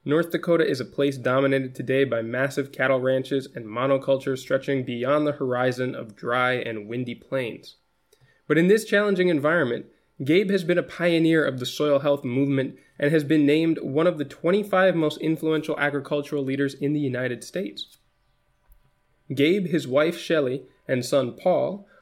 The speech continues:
own Brown's Ranch, a holistic, diversified five thousand acre farm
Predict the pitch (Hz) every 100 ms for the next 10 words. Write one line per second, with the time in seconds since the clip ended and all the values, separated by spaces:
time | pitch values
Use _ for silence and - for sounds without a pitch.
0 | _ 170 180 143 170 202 190 139 147 -
1 | - - 339 139 143 151 170 185 165 139
2 | 120 123 156 165 - 151 151 - - 131
3 | 151 156 156 139 147 147 135 - 165 147
4 | 127